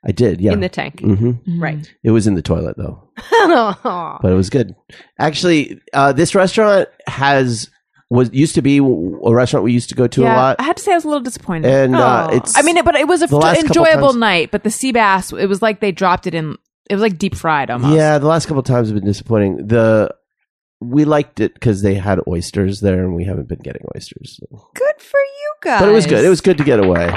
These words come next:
Speaker 1: It's nice.
Speaker 3: Good, nice to
Speaker 2: What
Speaker 3: go
Speaker 2: a
Speaker 3: out.
Speaker 2: triumphant night. Did you feel like you were kind of walking on air for a couple days?
Speaker 3: I
Speaker 2: Like
Speaker 3: did. I actually
Speaker 2: Yes.
Speaker 3: had trouble sleeping for a couple days afterwards, and I'm like, "I'm overstimulated."
Speaker 2: <laughs>
Speaker 3: And we saw
Speaker 1: Hmm.
Speaker 3: an actress sighting.
Speaker 2: Who?
Speaker 1: Oh, we
Speaker 3: Um,
Speaker 1: did.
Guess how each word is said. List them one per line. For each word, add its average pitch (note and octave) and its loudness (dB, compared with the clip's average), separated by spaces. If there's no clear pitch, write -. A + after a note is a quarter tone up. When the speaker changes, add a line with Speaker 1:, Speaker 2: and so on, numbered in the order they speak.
Speaker 1:
It's - -10
nice. B2 2
Speaker 3:
Good, - -4
nice F#3 -2
to - -6
Speaker 2:
What B4+ 0
Speaker 3:
go B4+ 0
Speaker 2:
a - 2
Speaker 3:
out. - 0
Speaker 2:
triumphant A#4 -2
night. D4 0
Did C4 -2
you D#4 4
feel F#4+ 0
like E4 -2
you D#4 -2
were D4 -4
kind C4 -4
of G3+ -2
walking G3+ 0
on F#3+ -2
air F3+ -2
for G3 -10
a F#3+ -6
couple F#3 -4
days? F3 -4
Speaker 3:
I C#4+ 2
Speaker 2:
Like F3+ -2
Speaker 3:
did. E4 2
I B3 4
actually B3+ 2
Speaker 2:
Yes. D4 2
Speaker 3:
had A3+ -6
trouble B3 0
sleeping A#3 -4
for E3 -4
a D#3 -6
couple D3+ -10
days D#3 -6
afterwards, D3+ -4
and D3+ -8
I'm D3+ -6
like, D#3 -6
"I'm A#3+ 2
overstimulated." G#3+ 0
Speaker 2:
<laughs> C4 -16
Speaker 3:
And C4 2
we B3+ -2
saw A#3+ 2
Speaker 1:
Hmm. C3 4
Speaker 3:
an A3 -6
actress A3+ -2
sighting. E3 -4
Speaker 2:
Who? G4 2
Speaker 1:
Oh, B2 6
we B2 6
Speaker 3:
Um, F#3 2
Speaker 1:
did. G2+ -4